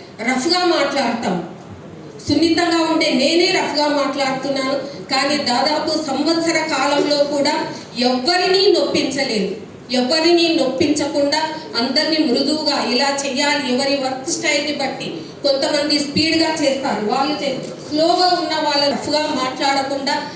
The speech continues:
అందరినీ ఒక ముందు స్థాయికి తీసుకురావడానికి సారు చేసిన కృషికి thank you sir, thank you very much sir. అందరి తరపున అంటే వర్క్ చేయించడం అందరూ చేయిస్తారు,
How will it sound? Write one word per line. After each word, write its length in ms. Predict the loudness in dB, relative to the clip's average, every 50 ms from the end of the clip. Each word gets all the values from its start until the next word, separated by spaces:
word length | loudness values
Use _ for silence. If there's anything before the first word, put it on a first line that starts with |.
| -12 -10 -6 -4 0
అందరినీ 540 | 2 4 4 4 2 2 2 4 4 2 2 0 -2 -6 -8 -6 -4 -2
ఒక 100 | 0 0 0 -2 -4 -6 -10 -12 -10 -4 0
ముందు 260 | 4 6 6 6 6 6 2 0
స్థాయికి 440 | 0 -2 0 0 0 0 0 -2 -4 -4
తీసుకురావడానికి 1160 | -6 -6 -4 -2 0 0 0 0 0 0 0 0 0 0 0 0 -2 -2 -2 -2 -4 -4 -6 -8 -14 -10 -6 -4
సారు 340 | -2 0 0 0 2 0 0 0 0 0
చేసిన 300 | 0 0 0 0 -2 -2 -4 -4 -6
కృషికి 560 | -4 -2 -2 0 0 -2 -2 0 0 0 0 0 -2 -4 -8 -12 -14 -14 -14 -14 -14 -16 -16 -10 -4 -2
thank 240 | 0 0 2 2 4 4
you 80 | 4 4 2
sir, 120 | 2 0 0 -2 -2 0 0
thank 240 | 2 2 2 2 2
you 80 | 4 4 4
very 220 | 4 4 4 2 2 2
much 160 | 2 0 0 -2 -2
sir. 120 | -2 -2 -2 -2 -4 -6 -6 -6 -4 -4 -2
అందరి 420 | 2 2 4 4 4 2 2 0 0
తరపున 380 | 0 0 0 0 0 0 0 0 -2 -2 -4 -4 -4 -4 -4 -4 -6 -6 -6 -6 -6 -6 -6 -4 -4
అంటే 180 | -4 -2 -2 0 0 0
వర్క్ 340 | 0 0 -2 -4 -4 -2 -2 0 2 2 2 2 2
చేయించడం 460 | 2 2 2 2 2 2 2 2 2 2 2
అందరూ 300 | 0 0 2 2 4 4 4 2 2
చేయిస్తారు, 540 | 2 2 2 0 0 0 0 0 0 -2